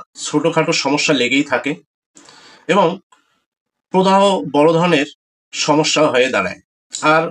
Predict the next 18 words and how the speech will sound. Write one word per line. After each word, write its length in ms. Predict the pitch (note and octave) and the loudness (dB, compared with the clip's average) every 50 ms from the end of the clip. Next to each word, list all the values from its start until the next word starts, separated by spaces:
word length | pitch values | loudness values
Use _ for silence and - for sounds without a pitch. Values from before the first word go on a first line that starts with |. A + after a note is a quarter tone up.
| - - B2 A#2+ | -10 -12 -6 -4
বিটরুট 360 | D3 F3 E3 - - G#3 F#3 - | -4 -4 -4 -4 -8 -8 -6 -2
অ্যান্টি 340 | E3 D#3+ D#3 D#3 F#3+ F#3 F#3+ G3 G3 - _ _ _ _ _ _ - | -2 -2 -2 0 -2 -2 -2 -4 -6 -10 _ _ _ _ _ _ -4
ইনফ্ল্যামেটরি 680 | E3 F3 E3 F#3 F#3+ G3 F#3+ F#3+ F#3 F#3+ G3 F#3+ G3 G3+ - - D3+ | -4 -2 -2 0 0 0 0 0 -2 -2 -4 -4 -4 -2 0 0 0
ও 20 | C#3 C#3+ D#3 - - _ | 2 0 -2 -6 -8 _
প্রদাহরোধী 580 | - E3 E3+ E3+ F3 F3+ F3+ F3 E3 D#3 E3+ E3 D3 | -4 -2 0 0 0 0 0 0 -2 -2 -2 -2 0
গুণের 240 | C#3 C#3+ D3+ D3+ D3 D3+ - _ _ - A#2+ A2 | 0 2 2 2 0 -4 -8 _ _ -20 -10 -4
ভরপুর 360 | G#2+ C3 C3 C3 - C#3 D#3+ F3+ E3 | -2 -2 -2 0 0 -2 -2 -2 -4
বিটরুটে। 400 | - A#2+ - - G#2+ F#2+ - - - - _ _ _ _ _ _ _ _ _ _ _ _ - _ - - - - - - - - | -8 -10 -8 -8 -10 -10 -10 -12 -14 -16 _ _ _ _ _ _ _ _ _ _ _ _ -20 _ -20 -20 -20 -20 -20 -20 -20 -12
বিটরুটে 340 | - C#3 F#3 F#3+ G#3+ G3+ A3+ F#3+ D#3+ | -6 -6 -4 -4 -2 -2 -2 0 0
দারুণ 260 | D#3+ E3+ F3+ G3 G3 F3+ | 0 0 0 0 -2 -2
গাঢ় 280 | - D3 D3 D3+ E3 F3 F3 | 0 0 0 2 2 2 2
রঙের 380 | E3 D#3 D#3+ D#3+ E3+ E3+ E3+ - - - - _ _ _ _ _ _ _ - | 2 2 2 0 0 -2 -4 -6 -10 -14 -14 _ _ _ _ _ _ _ -4
নেপথ্যে 460 | B2+ C#3+ D#3 D3+ E3+ E3+ F3 - F3+ D#3 C#3 | 0 0 0 0 -2 -6 -4 0 0 0 0
আছে 200 | - - B2+ C#3 F3 - _ _ _ _ _ _ _ _ _ _ _ _ _ _ _ _ _ _ _ _ _ _ _ _ | 0 -2 -4 -6 -6 -8 _ _ _ _ _ _ _ _ _ _ _ _ _ _ _ _ _ _ _ _ _ _ _ _
বিটালাইন 500 | - A#2+ D3+ D#3 F#3+ F#3+ F#3+ G3 G3 G3+ G3+ G3+ - - _ - D3 D3 C#3+ | -4 -4 -2 0 0 0 2 2 0 -2 -2 -6 -10 -14 _ -6 -2 0 2
নামের 300 | C#3 D3+ D#3 D3 C3+ D#3+ - _ _ _ - A#2+ | 2 2 2 0 0 -2 -6 _ _ _ -8 -2
রঞ্জক 360 | C3 C3+ C#3 C#3+ C3+ D3 D#3+ D#3 D3 | 0 0 0 0 0 -2 -2 -2 -4
উপাদানটি। 480 | B2 B2 B2 A2+ A2 G2+ F#2+ F#2 F#2+ | -2 -2 -2 0 -2 -4 -6 -8 -12